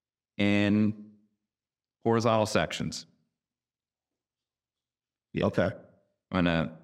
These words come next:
Speaker 1: basically put this in here again. More gel.
Speaker 2: And would you do this every day or would you do this?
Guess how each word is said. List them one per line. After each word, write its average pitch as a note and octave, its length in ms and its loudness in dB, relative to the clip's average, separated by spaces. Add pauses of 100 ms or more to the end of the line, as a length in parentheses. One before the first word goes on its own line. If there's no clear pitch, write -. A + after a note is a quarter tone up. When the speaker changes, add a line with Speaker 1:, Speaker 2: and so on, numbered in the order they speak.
(100)
Speaker 1:
basically F2+ 400 0
put F#2 240 -4
this - 260 -4
in G#2+ 180 2
here G#2 480 0 (760)
again. F2+ 520 -2 (1900)
More - 200 -4
gel. A2 500 -2 (1600)
Speaker 2:
And G#2 120 0
would B2 140 2
you D3+ 100 2
do C3 180 2
this A2+ 320 2
every A#2+ 300 2
day A2+ 220 2
or C#3 60 2
would G2+ 160 0
you G2 120 2
do F#2+ 120 2
this? - 540 -2